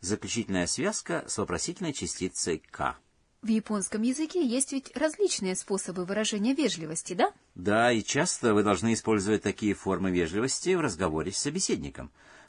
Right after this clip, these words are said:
Speaker 1: Так, например, к словам следует добавлять префиксы вежливости "о" или "го",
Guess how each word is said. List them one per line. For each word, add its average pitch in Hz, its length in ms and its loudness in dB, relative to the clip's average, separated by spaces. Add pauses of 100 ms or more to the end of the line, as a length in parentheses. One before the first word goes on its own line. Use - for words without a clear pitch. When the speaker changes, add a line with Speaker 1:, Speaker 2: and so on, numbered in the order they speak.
Speaker 1:
Так, 139 200 2
например, 104 460 0
к - 100 -16
словам 101 420 2
следует 98 420 -2
добавлять 123 440 0
префиксы 87 520 -4
вежливости 139 680 -2 (100)
"о" 147 360 4 (100)
или 95 280 0
"го", 98 380 2